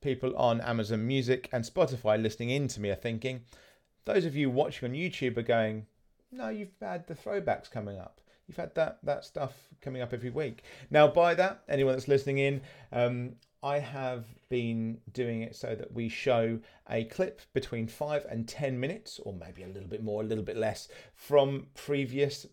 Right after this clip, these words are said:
podcasts that we did on really interesting parts of the podcasts, um, bits that people may not have, um, listened to the first time round, may not have caught. Um, you know, it's that,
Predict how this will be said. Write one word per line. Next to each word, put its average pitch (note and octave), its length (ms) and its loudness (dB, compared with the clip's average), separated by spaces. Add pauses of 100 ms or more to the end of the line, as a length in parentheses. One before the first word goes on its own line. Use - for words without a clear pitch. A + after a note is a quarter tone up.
podcasts A2+ 440 -6
that - 100 -14
we G2+ 80 -10
did E3 360 -6 (320)
on B2 300 0
really F3+ 160 2
interesting D#3 640 0
parts - 640 -6
of A#2 300 2 (200)
the A#2+ 60 -6
podcasts, F3+ 720 2 (320)
um, B2+ 400 2
bits D3 240 2
that - 160 -8
people B2+ 380 -2
may B2 280 0
not A#2+ 340 -2
have, A2 580 -6 (280)
um, - 320 -10
listened D3+ 480 -6
to D#3 220 -8
the C#3 80 -4
first A2+ 300 -4
time A#2 160 -4
round, C#3+ 280 0
may G#2+ 120 -2
not G#2 80 -4
have - 160 -12
caught. E3+ 540 0 (360)
Um, - 280 -6 (320)
you A#2+ 100 -8
know, A2 180 -4 (160)
it's C3 220 -10
that, - 260 0